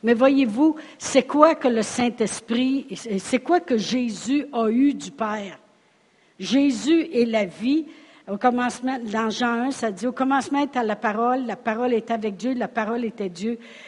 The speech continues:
et la parole en elle était la vie. » Puis on sait très bien que partout où ce que notre Seigneur Jésus-Christ allait, la vie prenait.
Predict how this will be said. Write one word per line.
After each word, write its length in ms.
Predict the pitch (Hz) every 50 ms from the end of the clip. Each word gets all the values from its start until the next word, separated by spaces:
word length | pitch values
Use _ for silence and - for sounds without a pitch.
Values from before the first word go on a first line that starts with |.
| - -
et 100 | 226 240
la 120 | 240 220
parole 680 | 233 - 233 226 208 214 226 247 262 269 269 277 269 - - - - - - - _ _ _ _ - 226
en 280 | 226 226 226 226 233
elle 380 | 247 254 262 269 269 269 262 - -
était 560 | 240 240 226 240 - 226 254 247 247 254 247 - - -
la 220 | 208 214 220 208 190
vie. » 440 | - - 175 233 262 226 - - - - - - - - - _ -
Puis 100 | 247 247
on 60 | 233
sait 180 | - - 277
très 220 | 233 262 269 277 262
bien 200 | 220 262 285 294
que 100 | - 269
partout 460 | 202 - 269 247 - - - 311 311
où 40 | 302
ce 100 | - -
que 100 | - 269
notre 340 | 240 233 233 226 - 247 226
Seigneur 460 | - - 247 233 226 226 240 247 247
Jésus-Christ 680 | 233 220 226 233 202 175 196 196 - 226 247 262 254
allait, 340 | 233 202 202 220 247 262 - -
la 160 | 226 220 202 190
vie 320 | 180 196 220 294 311 269
prenait. 500 | 294 269 247 240 233 226 220 196 160